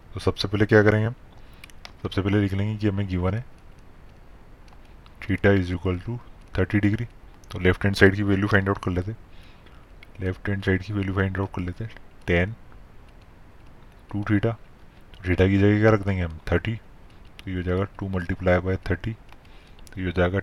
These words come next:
tan सिक्सटी, tan सिक्सटी डिग्री।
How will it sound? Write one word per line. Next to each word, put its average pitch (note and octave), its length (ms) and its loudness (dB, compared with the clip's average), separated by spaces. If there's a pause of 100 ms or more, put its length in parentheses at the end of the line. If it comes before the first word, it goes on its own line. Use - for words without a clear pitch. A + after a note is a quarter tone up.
(100)
tan F2+ 220 0
सिक्सटी, G#2+ 360 -6 (2000)
tan F2+ 200 -2
सिक्सटी G2+ 240 -2
डिग्री। G#2 260 -2